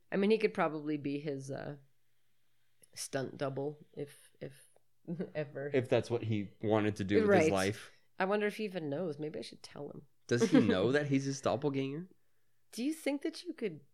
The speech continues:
Speaker 1: be, I mean, 'cause he's pretty famous.
Speaker 2: I think somebody could be like, I mean, there's enough people in the world to be like, "You look like this person." Like,
Speaker 1: Yeah.
Speaker 2: there's plenty
Speaker 1: I
Speaker 2: of,
Speaker 1: just
Speaker 2: like,
Speaker 1: wonder
Speaker 2: I've
Speaker 1: if
Speaker 2: met
Speaker 1: anybody's ever
Speaker 2: people who've
Speaker 1: told
Speaker 2: been
Speaker 1: him that.
Speaker 2: like,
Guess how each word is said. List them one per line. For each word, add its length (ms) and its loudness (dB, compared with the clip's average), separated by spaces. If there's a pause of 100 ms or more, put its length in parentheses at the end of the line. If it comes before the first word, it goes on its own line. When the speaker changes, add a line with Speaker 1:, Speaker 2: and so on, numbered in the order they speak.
(220)
Speaker 1:
be, 460 -2 (800)
I 60 -6
mean, 140 -2
'cause 180 -8
he's 140 -4
pretty 280 -6
famous. 720 -12 (760)
Speaker 2:
I 180 2
think 240 6
somebody 480 6
could 160 2
be 180 6
like, 240 4
I 40 2
mean, 340 4 (600)
there's 240 6
enough 320 4
people 340 6
in 100 6
the 80 6
world 280 6
to 80 -2
be 80 4
like, 320 4
"You 180 6
look 380 4
like 340 -2
this 180 -6
person." 420 -2
Like, 60 4
Speaker 1:
Yeah. 200 6
Speaker 2:
there's 180 6
plenty 340 6
Speaker 1:
I 40 8
Speaker 2:
of, 40 6
Speaker 1:
just 40 6
Speaker 2:
like, 100 8
Speaker 1:
wonder 140 10
Speaker 2:
I've 100 6
Speaker 1:
if 60 10
Speaker 2:
met 20 12 (160)
Speaker 1:
anybody's 220 8
ever 140 2
Speaker 2:
people 120 8
who've 80 8
Speaker 1:
told 180 8
Speaker 2:
been 160 6
Speaker 1:
him 40 2
that. 180 4
Speaker 2:
like, 400 0